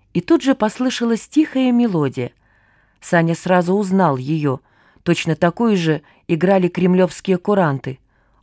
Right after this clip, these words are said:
"Ой, смотрите!" воскликнула Анка.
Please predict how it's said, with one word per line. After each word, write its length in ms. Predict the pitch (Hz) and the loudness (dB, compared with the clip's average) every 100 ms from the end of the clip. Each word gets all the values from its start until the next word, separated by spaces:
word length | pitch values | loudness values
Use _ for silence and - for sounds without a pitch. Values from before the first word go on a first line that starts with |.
| _ | _
"Ой, 320 | 240 254 240 - - - - | 4 4 4 -2 -20 -20 -12
смотрите!" 880 | - 311 339 311 285 208 - 151 131 _ _ _ | 2 4 4 4 4 2 0 -2 -2 _ _ _
воскликнула 680 | 151 165 - 151 160 151 170 | -2 -2 -2 -2 0 0 0
Анка. 440 | 156 143 135 123 | -2 -2 -4 -12